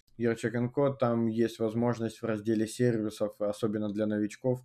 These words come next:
эм, составить свой торговый алгоритм. Там есть конструктор алгоритма.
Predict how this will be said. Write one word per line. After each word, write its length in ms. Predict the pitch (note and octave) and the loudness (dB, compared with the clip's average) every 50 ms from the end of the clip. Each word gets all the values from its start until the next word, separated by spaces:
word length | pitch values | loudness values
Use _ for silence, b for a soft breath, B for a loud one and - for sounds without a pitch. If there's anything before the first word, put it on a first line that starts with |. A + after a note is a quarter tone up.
| b b b _ _ _ _ _ _ - - _ _ _ | b b b _ _ _ _ _ _ -20 -20 _ _ _
эм, 460 | - G2+ G2+ G2+ G2+ G2+ G2+ G2 G2+ - | -8 -6 -4 -2 -2 -2 -2 -4 -4 -4
составить 520 | - B2 A#2+ - - C3 A#2+ A#2 A2+ A2 | -2 -4 2 6 6 8 8 6 4 2
свой 260 | - - A#2+ A#2 A2 | 0 2 2 2 2
торговый 520 | G#2+ - A2+ A2+ A#2 A#2 B2 A2+ A2+ A#2 A2+ | 2 0 -2 -2 0 2 4 4 6 4 4
алгоритм. 560 | A2 A2 G#2+ A#2+ A#2 B2+ C#3+ C#3+ - B2 A2+ | 4 4 4 2 2 2 2 -2 -2 -2 0
Там 200 | - A#2 A2 A2 | 2 2 2 4
есть 200 | G#2+ G#2+ G#2+ - | 2 2 0 0
конструктор 720 | - - B2 A#2+ B2 - - D3 D3 D3 - - C3 B2+ | 0 0 2 2 0 -2 -2 -2 -2 0 0 2 4 4
алгоритма. 760 | B2 B2 A#2+ A#2+ A#2+ A#2+ A#2+ B2 B2 A#2+ - - A#2 A2 A2 | 6 4 4 4 4 4 4 4 2 -2 -2 -2 -4 -4 -4